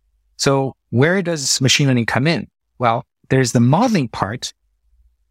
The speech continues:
How do we build, for example, a causal model of the data we've observed that broken, that breaks down the, the knowledge into small pieces that are, that have compositional structure?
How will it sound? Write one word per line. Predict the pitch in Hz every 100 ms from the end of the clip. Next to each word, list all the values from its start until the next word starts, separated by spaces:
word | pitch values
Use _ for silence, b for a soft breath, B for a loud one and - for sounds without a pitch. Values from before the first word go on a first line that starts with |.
| _ _ _
How | - 151
do | 151
we | 147 143 110 _ _ _ _ _
build, | 131 143 139 - _ -
for | 117
example, | 131 117 107
a |
causal | 95 - 170 139
model | 113 107 101 101 - _ _ _ _ -
of | 113
the | 117
data | 123 123 107
we've | 104 101 - -
observed | 104 104 135 87 127 - -
that | 113 - -
broken, | 107 147 - 127 127
that | - 113
breaks | 107 170 -
down | - 143 143 143 139 - _ _ _ _ _ _
the, | 185 120 110 104 101 98 -
the |
knowledge | 113 127 156 143 - - -
into | 110 117 - 113
small | - 120
pieces | 117 156 - 123 104
that | 107 104
are, | 104 98 98
that | 110
have | - 104 -
compositional | 104 101 113 110 92
structure? | - - 87